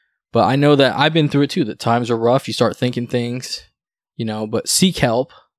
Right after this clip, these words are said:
Hopefully you have somebody. And if you, if you don't feel like you do, you do. And of course, I'm gonna link in the description the national, uh, I think, suicide prevention number, just 'cause, like, I, I don't wanna hear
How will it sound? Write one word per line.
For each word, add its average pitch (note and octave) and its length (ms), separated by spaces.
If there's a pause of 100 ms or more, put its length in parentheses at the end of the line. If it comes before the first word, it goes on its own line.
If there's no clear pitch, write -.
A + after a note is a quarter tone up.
(180)
Hopefully C3+ 440
you B2 120
have B2 220
somebody. B2+ 480
And B2+ 80
if C3+ 100
you, G3+ 160
if F#3+ 80
you F#3 140
don't E3+ 180
feel - 320
like E3 260
you F3 120
do, F#3 100
you B2+ 220
do. A#2 360 (1000)
And A#2 140
of B2 120
course, C#3+ 320
I'm C3+ 100
gonna C#3 120
link B2+ 220
in C3 120
the A#2 40
description A#2+ 580
the A2+ 160
national, A2+ 920 (300)
uh, E2+ 440 (120)
I A#2+ 80
think, G#2+ 140
suicide A#2 560 (360)
prevention G#2+ 680 (460)
number, G#2+ 280
just - 220
'cause, D3+ 260
like, A#2+ 380
I, C3 240
I C#3+ 140
don't D3 200
wanna C3+ 280
hear A#2 380